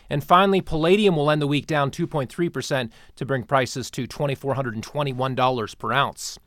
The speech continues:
More investors are waking up to the need to seek inflation protection through hard assets. Demand for physical bullion continues to run strong as the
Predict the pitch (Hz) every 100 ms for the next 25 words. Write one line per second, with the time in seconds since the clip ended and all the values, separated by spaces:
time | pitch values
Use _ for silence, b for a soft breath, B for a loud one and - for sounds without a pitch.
0 | b b b b b b b 202 294 269
1 | 208 233 - 233 175 196 175 190 196 190
2 | 180 175 175 151 156 175 160 - 156 -
3 | 190 180 151 - 180 180 175 143 139 143
4 | 135 - 135 147 135 - 190 185 160 160
5 | - 123 101 - - b b b 113 131
6 | 139 - 127 180 147 147 123 151 147 139
7 | - 139 - 190 175 - 147 139 - -
8 | 175 160 156 151 131 - 143